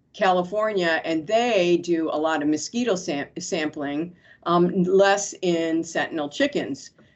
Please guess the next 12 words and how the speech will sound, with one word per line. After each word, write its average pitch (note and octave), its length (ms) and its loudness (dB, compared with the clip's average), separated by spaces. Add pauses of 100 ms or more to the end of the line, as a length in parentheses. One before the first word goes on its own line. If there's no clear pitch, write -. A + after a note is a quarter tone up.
(140)
Florida F#3 680 4
does D#3 200 -6
a D3+ 40 -4
lot F3 360 0
of D3+ 340 0
sentinel D#3 400 -6
chicken A#3 420 0
testing, D#3+ 600 -4
but D#3+ 400 0
limited F3 520 0
mosquito E3+ 760 -2
sampling. C3+ 640 -6